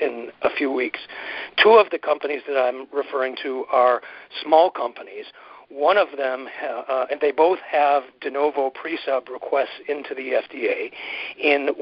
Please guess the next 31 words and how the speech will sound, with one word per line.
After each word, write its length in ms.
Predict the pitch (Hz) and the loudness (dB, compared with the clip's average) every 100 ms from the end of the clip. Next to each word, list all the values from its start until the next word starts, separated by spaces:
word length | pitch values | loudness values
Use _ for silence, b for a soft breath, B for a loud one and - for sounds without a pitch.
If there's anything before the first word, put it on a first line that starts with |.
| 143 | 2
uh, 300 | 147 127 123 | 4 6 4
one 420 | 123 123 151 190 | 0 4 4 4
case, 380 | 208 - 127 120 - - B B B B - | 0 -2 0 0 -4 -16 B B B B 4
um, 560 | 135 131 127 127 127 147 | 6 6 2 -6 -4 0
the 80 | |
meeting 320 | 139 160 156 143 | 0 2 0 0
was 140 | 139 | 2
already 340 | 143 147 143 127 | 4 4 0 -2
scheduled 440 | - 156 156 147 - | 0 0 2 -6 -6
for 80 | 139 | -4
next 320 | 131 - - | -4 -4 0
month. 280 | 156 143 - - B B B B | 2 2 -2 -16 B B B B
The 80 | - | -6
company 480 | - 156 156 156 135 | 0 0 2 0 0
has 160 | 156 135 | -2 -2
already 540 | - 151 151 151 151 | 4 4 6 4 2
notified 720 | 139 147 175 190 - 127 127 | -4 0 2 0 2 0 0
the 160 | 120 117 | -6 -6
F 80 | 113 - | -6 -8
D 140 | 120 | -6
A 140 | 120 120 | -4 -4
that 140 | 123 | 0
they 140 | 151 139 | 2 2
are 220 | 131 123 _ - | 0 -2 _ -4
withdrawing 560 | 147 - 143 147 165 147 | -4 2 6 6 6 0
their 100 | 131 | 0
request 440 | 131 - 123 117 | -2 0 -2 -2
and 140 | 127 123 | -8 -12
canceling 600 | - 151 160 165 147 135 | -6 -4 -4 -6 -6 2
that 180 | 131 - | 2 2
meeting 340 | 170 175 107 | 0 0 -4